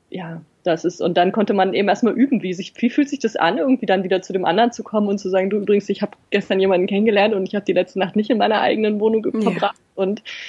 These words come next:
Speaker 1: ähm,
Speaker 2: Das stelle ich mir echt spannend vor, so diese ersten Gespräche, ne? Wie, wie man da irgendwie,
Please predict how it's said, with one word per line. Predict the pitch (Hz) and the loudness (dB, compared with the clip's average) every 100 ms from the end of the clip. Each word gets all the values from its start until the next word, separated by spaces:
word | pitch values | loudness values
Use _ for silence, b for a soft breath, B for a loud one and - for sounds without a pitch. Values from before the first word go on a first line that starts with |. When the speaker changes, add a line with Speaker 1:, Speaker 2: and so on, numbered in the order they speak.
| B B B 254 | B B B -10
Speaker 1:
ähm, | 226 208 185 190 | -4 -4 -2 -2
Speaker 2:
Das | 214 185 | 0 2
stelle | 226 208 | 2 2
ich | 202 | 2
mir | 220 | 0
echt | 185 | 0
spannend | - 196 269 320 | -2 2 2 2
vor, | 196 | 0
so | 190 196 | 2 2
diese | 196 185 | 0 0
ersten | 185 185 202 | 0 -2 -4
Gespräche, | 190 - - 190 185 185 | -4 -4 -4 -2 -2 -2
ne? | 202 277 | 0 0
Wie, | 226 196 185 | 0 0 0
wie | 196 | 0
man | 190 190 | 0 0
da | 196 | -2
irgendwie, | 196 196 202 | -2 0 0